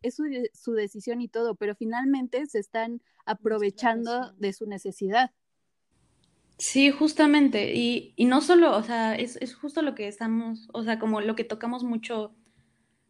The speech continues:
Speaker 3: como las, en, en el feminismo radical, y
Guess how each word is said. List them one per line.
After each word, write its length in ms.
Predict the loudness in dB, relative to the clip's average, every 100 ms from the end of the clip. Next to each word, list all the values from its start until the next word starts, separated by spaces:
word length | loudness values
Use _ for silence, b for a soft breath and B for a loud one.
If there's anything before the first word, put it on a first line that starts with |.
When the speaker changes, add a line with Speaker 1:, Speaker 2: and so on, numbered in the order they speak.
| _
Speaker 3:
como 180 | 0 2
las, 380 | 4 2 -4 -6
en, 440 | -2 0 0 0 2
en 120 | 2
el 80 | 4
feminismo 500 | 2 4 4 4 4
radical, 540 | 2 2 2 0 0
y 360 | -4 -6 -10